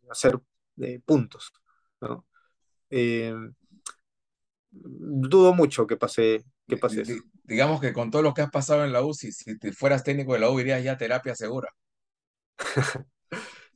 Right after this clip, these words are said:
Speaker 1: Yo creo que el técnico, eh,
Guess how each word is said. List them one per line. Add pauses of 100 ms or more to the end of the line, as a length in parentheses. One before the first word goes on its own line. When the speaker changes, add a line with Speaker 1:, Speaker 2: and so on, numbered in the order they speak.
(200)
Speaker 1:
Yo
creo
que (920)
el
técnico, (440)
eh,